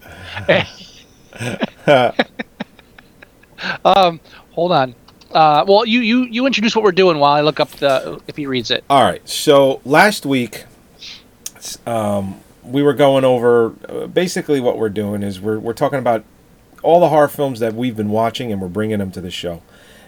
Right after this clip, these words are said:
Speaker 2: And last week, Scott had mentioned that he, uh, briefly mentioned The Lords of Salem,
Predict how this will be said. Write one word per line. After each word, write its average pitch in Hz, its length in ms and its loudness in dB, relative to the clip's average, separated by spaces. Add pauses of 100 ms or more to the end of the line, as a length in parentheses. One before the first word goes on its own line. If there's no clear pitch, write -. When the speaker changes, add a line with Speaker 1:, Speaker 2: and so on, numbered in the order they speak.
(180)
Speaker 2:
And 123 440 0
last 160 380 0
week, 135 220 -4
Scott 139 320 -2
had 135 120 -4
mentioned 117 400 -6
that 104 220 -6
he, 107 440 -8 (640)
uh, 101 720 -8
briefly 175 440 -2
mentioned 139 340 -2
The 123 60 -2
Lords 113 300 2
of 110 100 -8
Salem, 165 560 4